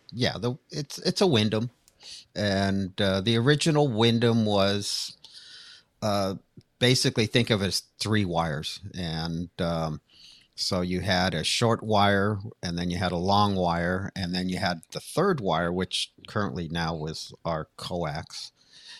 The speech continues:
Uh, and that came into the shack. And, um, so that was the original off-center fed. It wasn't a dipole. It was just a three-legged wire antenna.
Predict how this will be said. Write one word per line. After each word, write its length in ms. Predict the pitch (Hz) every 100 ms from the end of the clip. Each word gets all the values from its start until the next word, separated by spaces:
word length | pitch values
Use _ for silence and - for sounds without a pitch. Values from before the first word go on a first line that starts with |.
| - -
Uh, 380 | 85 85 82 - -
and 240 | 104 95
that 220 | 98 117 -
came 280 | 123 107
into 240 | 107 104 95
the 120 | 82
shack. 560 | - 107 95 - - - _ _ -
And, 540 | 76 73 - 82 85 -
um, 460 | 82 80 76 80 80 _ - - -
so 220 | - - 87
that 200 | 110 123
was 200 | 120 95
the 160 | 98
original 1120 | 87 95 107 98 104 95 95 90 90 87 87 78 _ _ _ _ _
off-center 560 | 90 90 - 101 85
fed. 600 | 82 - 76 78 73 - - _ _ _ _ _
It 160 | - 80
wasn't 420 | 101 104 104 90
a 140 | 85 -
dipole. 960 | 101 98 110 - 107 104 104 101 104 95
It 120 | 78
was 260 | 92 87 -
just 240 | 95 -
a 60 | -
three-legged 680 | - 95 92 95 87 82 - 73
wire 420 | 73 80 90 85
antenna. 520 | 85 80 - 85 90